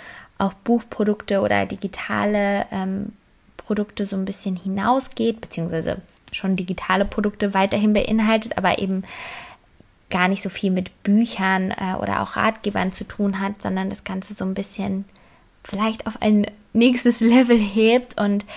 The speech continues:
ja, ich würde mir so sehr wünschen, dass das so funktioniert, wie wir das geplant haben,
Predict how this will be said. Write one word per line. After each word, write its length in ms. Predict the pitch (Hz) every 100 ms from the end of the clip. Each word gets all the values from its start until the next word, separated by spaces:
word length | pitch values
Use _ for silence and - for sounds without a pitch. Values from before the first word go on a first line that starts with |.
| - - - - _
ja, 220 | 208 202
ich 120 | 208
würde 140 | 214 208
mir 160 | 202
so 180 | 202 202
sehr 220 | 208 196
wünschen, 560 | 196 208 214 220 196 202
dass 240 | 196 -
das 240 | - 190 -
so 100 | 196
funktioniert, 720 | - 220 220 - 214 214 214
wie 120 | 208
wir 80 | 196
das 200 | 196 -
geplant 640 | 196 - 233 233 233 -
haben, 580 | 220 208 208 208 208 220